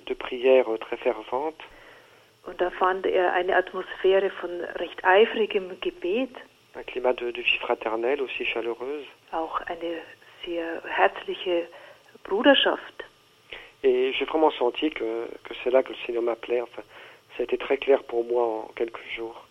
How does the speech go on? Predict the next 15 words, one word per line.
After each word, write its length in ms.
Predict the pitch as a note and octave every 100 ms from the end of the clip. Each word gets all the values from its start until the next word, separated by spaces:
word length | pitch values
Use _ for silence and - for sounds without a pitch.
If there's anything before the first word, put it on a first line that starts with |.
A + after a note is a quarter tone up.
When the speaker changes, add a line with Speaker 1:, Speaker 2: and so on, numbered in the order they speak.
| -
Speaker 2:
Ja, 300 | F3+ E3+ - _ -
Und 100 | F#3 F#3
dann 140 | F3+
hat 160 | F#3 -
er 120 | F3
gefühlt, 460 | F3+ - G#3 G#3+
dass 120 | F#3 E3+ -
der 100 | F3
Herr 220 | F3+ F#3
ihn 120 | F3
dort 240 | F3+ G3+ -
haben 300 | F3 F3+ G3+
wollte, 420 | G#3 G#3+ A3+ A3+
also 160 | - F#3
dass 140 | E3